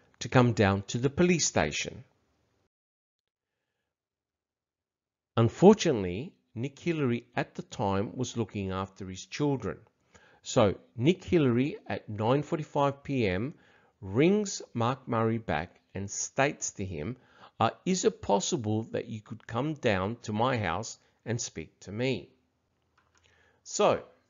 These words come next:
Mark Murray, he goes and visits, uh, Nick Hillary with Gary Snell. Uh,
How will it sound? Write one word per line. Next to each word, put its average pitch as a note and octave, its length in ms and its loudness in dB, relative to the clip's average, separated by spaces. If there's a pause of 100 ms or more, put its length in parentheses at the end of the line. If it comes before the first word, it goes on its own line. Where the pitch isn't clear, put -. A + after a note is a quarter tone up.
(220)
Mark A2 320 -4
Murray, C#3+ 500 0 (680)
he B2 200 -6
goes C#3+ 340 0
and A2+ 160 -4
visits, D#3 680 -8 (220)
uh, A2 120 -2
Nick B2+ 280 -2
Hillary A#2+ 560 2 (380)
with G#2 220 -8
Gary E2+ 260 -4
Snell. B2 580 2 (1120)
Uh, G2+ 220 0